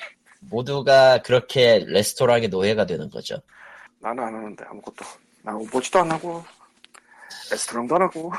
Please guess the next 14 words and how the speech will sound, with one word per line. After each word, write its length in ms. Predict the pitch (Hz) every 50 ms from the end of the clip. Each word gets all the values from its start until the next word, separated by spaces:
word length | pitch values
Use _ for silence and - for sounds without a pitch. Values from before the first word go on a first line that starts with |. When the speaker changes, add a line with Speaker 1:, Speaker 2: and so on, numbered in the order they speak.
| - - _ _ _ _ _ _ _ _ _ _ _ _ _ - -
Speaker 1:
대신에 540 | 147 139 - - 147 147 143 139 123 107 - - _ _ _ _ _ -
다른 260 | - 127 120 123 135
걸 120 | 131 131 123
하시죠. 460 | 117 107 - - - 113 101 85 - - _ _ _ _ _ - - 139
Speaker 2:
아이고, 280 | - - 135 - - -
뭐 540 | - - - - - - - - - 151
어쨌건 340 | 156 185 185 - 180 170 170
뭐, 280 | 156 151 147 147 143 139
예. 340 | 143 147 143 139 131 120 117 _ _ _ _ _ _ _ _ _ -
가오갤 380 | - - 160 180 190 226 214 202
투가 220 | - - 214 220
개봉을 360 | - 170 147 143 160 170 156
했어요. 460 | 147 - - 156 185 - 180 139 104 _ _ _ _ _ _ _ _ _ - 120 113
Speaker 1:
예. 300 | 120 113 107 95 -